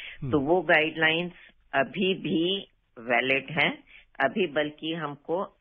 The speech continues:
Speaker 2: इसका ज्यादा ख्याल करना है, क्योंकि जैसे मैंने कहा, बहुत सारे लोग जो Omicron variant से ग्रसित हैं, वो asymptomatic हैं।
Speaker 1: हम्म।
Speaker 2: Asymptomatic में ना हम testing करते हैं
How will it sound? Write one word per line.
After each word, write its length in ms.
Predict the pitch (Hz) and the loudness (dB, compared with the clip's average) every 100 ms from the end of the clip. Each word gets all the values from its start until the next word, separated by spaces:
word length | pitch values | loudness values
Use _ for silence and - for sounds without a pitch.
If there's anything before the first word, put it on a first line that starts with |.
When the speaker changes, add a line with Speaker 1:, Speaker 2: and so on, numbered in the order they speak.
| _ | _
Speaker 2:
इसका 240 | 151 - 190 | -10 0 -2
ज्यादा 440 | 214 131 123 143 | 0 -2 0 -2
ख्याल 340 | 147 - - 123 | -6 -6 -4 -4
करना 360 | 131 - 120 | -6 -6 -6
है, 140 | 123 117 | -6 -4
क्योंकि 320 | 135 143 160 | -4 -2 0
जैसे 320 | 151 151 208 | 0 0 -2
मैंने 240 | 175 165 | -2 -2
कहा, 440 | 160 127 127 - - - - - - | -2 -4 -4 -8 -12 -20 -20 -20 -14
बहुत 320 | 123 151 220 | -8 0 2
सारे 400 | 226 - 185 180 | 0 0 0 2
लोग 380 | 170 151 160 160 | 0 0 -2 -2
जो 180 | - 139 151 | -2 -2 -2
Omicron 460 | 147 156 151 151 | -2 -2 2 2
variant 580 | 151 135 135 143 147 147 | 2 0 2 2 2 -2
से 480 | - 143 143 139 147 - _ _ _ _ _ 120 | -4 0 2 0 -2 -8 _ _ _ _ _ -4
ग्रसित 500 | - 135 - 190 190 147 | -2 -2 -2 -4 -4 -4
हैं, 200 | 131 160 - - _ - | -4 -6 -16 -20 _ -4
वो 260 | 175 - - | -2 -2 0
asymptomatic 880 | 180 - 139 - - - - - - - | 0 -2 -12 -10 -12 -12 -14 -16 -20 -18
हैं। 160 | - 196 | -16 -4
Speaker 1:
हम्म। 200 | 117 95 - _ 160 202 | 0 0 -4 _ -2 -2
Speaker 2:
Asymptomatic 840 | 202 190 180 185 175 175 190 - | -2 -6 -4 -2 0 -2 -4 -6
में 200 | 170 180 | -2 0
ना 280 | 165 151 160 | 2 0 0
हम 100 | 156 - | -4 0
testing 420 | 127 - - 160 | -2 -2 -10 -10
करते 380 | 160 160 - 170 | -4 -6 -2 -2
हैं 300 | 180 185 | 0 -2